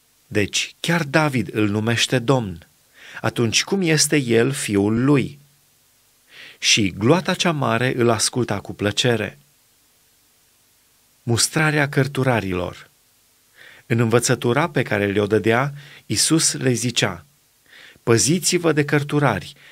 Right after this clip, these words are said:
cărora le place să umble în haine lungi și să le facă lumea plecăciuni prin piețe. Ei umblă după scaunele dintâi în sinagogi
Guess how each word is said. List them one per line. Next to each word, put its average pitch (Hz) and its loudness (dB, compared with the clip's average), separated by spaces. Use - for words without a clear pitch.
cărora 127 2
le 123 0
place 160 0
să 143 2
umble 143 2
în 110 -2
haine 135 2
lungi 104 -2
și - 0
să 127 2
le 117 4
facă 165 -2
lumea 139 4
plecăciuni 123 0
prin 120 -2
piețe. 135 0
Ei 101 0
umblă 113 2
după 107 -2
scaunele 131 2
dintâi 110 0
în 101 -6
sinagogi 107 0